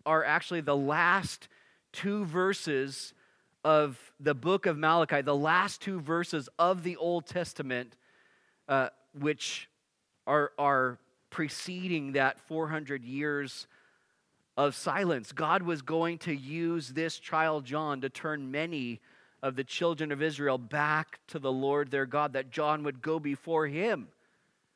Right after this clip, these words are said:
a reference to the Lord their God, Jesus, the Messiah who was to come, that he would go before the Messiah in the spirit and power of Elijah, meaning John's ministry would be like that of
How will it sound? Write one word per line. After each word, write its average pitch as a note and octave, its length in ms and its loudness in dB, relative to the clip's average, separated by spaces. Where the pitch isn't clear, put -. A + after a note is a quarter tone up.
a C#3 120 4
reference D#3+ 680 2
to D#3 120 -2
the C#3 140 4
Lord C3 260 0
their A#2+ 160 -2
God, G2+ 440 -8
Jesus, D#3 500 -4
the C#3 120 -6
Messiah D3 500 -2
who B2+ 120 -2
was C3 180 -6
to B2 80 -12
come, A#2+ 420 -6
that D#3+ 140 4
he F#3 100 -2
would E3+ 180 0
go G3 220 6
before D3 540 -2
the C3 160 -4
Messiah C#3 500 2
in C3+ 100 0
the C3 80 -4
spirit F3 400 -4
and C#3 140 -6
power D#3 540 -2
of C3+ 140 -2
Elijah, D3+ 580 4
meaning D3+ 460 -4
John's D#3 380 0
ministry D3+ 480 -2
would C3 80 -4
be C#3 160 -2
like C3 240 2
that C#3+ 180 0
of C3 180 -8